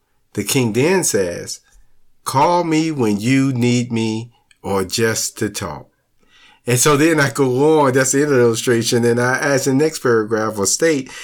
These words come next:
"Such an encounter in words have come about in an illustrative sense due to these words taught by a famous prophet that sincere people exercise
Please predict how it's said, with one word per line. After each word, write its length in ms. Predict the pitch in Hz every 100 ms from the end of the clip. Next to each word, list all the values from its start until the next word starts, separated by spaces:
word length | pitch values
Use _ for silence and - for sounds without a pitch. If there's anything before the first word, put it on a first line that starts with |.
| -
"Such 280 | - 220 208
an 120 | 165
encounter 520 | 131 123 170 170 156
in 240 | 143 123 117
words 420 | 143 151 139 127
have 200 | 113 -
come 220 | - 160
about 480 | 131 120 113 120 117
in 160 | 110
an 220 | 107 104 -
illustrative 720 | 202 247 240 - - 143 135
sense 460 | 131 - 135 131 -
due 320 | 113 127 131
to 160 | 123 104
these 500 | 104 135 170 160 139
words 800 | 127 160 180 123 104 104 120 - - - - _
taught 340 | - 156 151
by 200 | 135 131 127
a 100 | 110
famous 520 | - 190 208 214 196
prophet 720 | - 175 160 131 123 113 - _ _ _
that 220 | 123 123
sincere 580 | - 110 - 170 170 165
people 520 | - 151 139 139 139
exercise 880 | 127 123 - 117 - 110 107 107 107